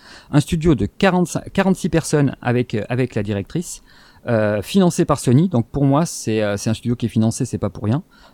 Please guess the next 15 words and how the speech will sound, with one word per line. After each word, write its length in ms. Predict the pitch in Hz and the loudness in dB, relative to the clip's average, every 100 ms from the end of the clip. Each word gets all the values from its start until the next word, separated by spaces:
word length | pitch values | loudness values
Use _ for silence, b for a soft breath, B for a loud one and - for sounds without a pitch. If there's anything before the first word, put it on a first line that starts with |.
| _ | _
Euh, 480 | 107 101 101 98 98 | -6 -4 -2 -4 -4
alors, 220 | 110 120 123 | 0 2 0
il 80 | 135 | 0
travaille 400 | 156 147 139 - | 2 2 2 -2
sur 160 | - 107 | -6 -4
un 80 | 113 | -2
triple 320 | 196 - 170 | -2 0 2
A, 240 | 151 151 - _ _ _ 104 | 2 -2 -8 _ _ _ -6
euh, 1300 | 104 104 101 101 101 101 98 98 95 101 110 107 110 | -4 -2 -2 -2 -4 -4 -6 -8 -10 -10 -10 -12 -12
sur, 460 | 104 - - 110 104 | -14 -16 -10 -8 -6
euh, 460 | 104 98 98 98 98 95 101 98 | -6 -6 -6 -6 -6 -8 -8 -8
sur 160 | - 131 | -6 -2
PlayStation, 480 | 120 - - 131 190 _ _ _ - | -2 -4 -4 -2 -4 _ _ _ -12
exclusivité 640 | 123 - 139 127 120 120 | -10 -6 -6 -4 -4 -4
PlayStation. 480 | 117 104 104 - 143 | -4 -4 -4 -2 -2